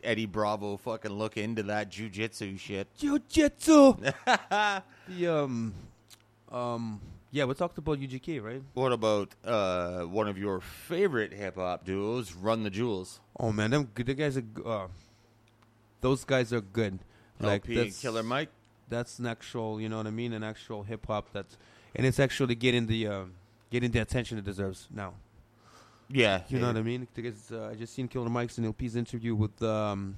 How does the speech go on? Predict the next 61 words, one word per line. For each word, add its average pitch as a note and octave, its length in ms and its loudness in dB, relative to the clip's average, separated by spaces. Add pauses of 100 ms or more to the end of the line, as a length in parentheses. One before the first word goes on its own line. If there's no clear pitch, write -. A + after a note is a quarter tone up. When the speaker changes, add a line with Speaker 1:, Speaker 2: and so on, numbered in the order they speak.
(140)
Speaker 2:
Ebro. C3+ 280 -2 (800)
Speaker 1:
Okay. A#2 420 2 (120)
Speaker 2:
And, A2 320 -4
uh, G#2+ 240 2
he, G#2+ 260 -2
they B2 100 2
were A#2+ 120 0
saying A#2+ 320 -2
that G#2+ 180 -8
they A2 160 -2
went, A2 280 -4
that G#2+ 140 -4
they A2+ 120 0
went A2+ 320 0
from, G#2 400 -2
uh, G2 240 -2 (420)
like, - 140 -4 (320)
three A#2+ 140 2
to A#2+ 120 -4
five A2+ 240 0
hundred A#2+ 240 -2
crowd C3 320 2 (120)
to, G#2 260 -2
like, G2+ 220 -6 (180)
fifteen A2 480 -8
to A2 100 -4
a G#2 60 -2
two A2 100 -6
thousand A#2 380 -2
crowd, D3 280 -4 (460)
and G#2 140 -6
they G2+ 80 0
really G2 260 0
feel A#2 300 0
it, A2+ 160 -2
and G2+ 200 -6
they, G2 120 -8
you G2+ 100 -8
know G2 60 -6
what G2 100 -4
I G2 40 -4
mean? A#2 200 0
Like, F#2+ 160 -8
they G2+ 80 -6
feel G#2 160 -6
it G2+ 80 -6
financially, G#2+ 500 -4
and G#2 80 -4
they G2 60 -6
feel G2 220 -6
it, F#2+ 100 -16
like, F#2 120 -12 (140)
you G2+ 80 -10
know A2 60 0
Speaker 1:
I'm A2+ 60 0
Speaker 2:
what A#2 60 -2
I B2+ 40 2
Speaker 1:
really E3 100 4
Speaker 2:
mean? F#3 60 4
Speaker 1:
surprised A#2 680 -2
that G2 180 -2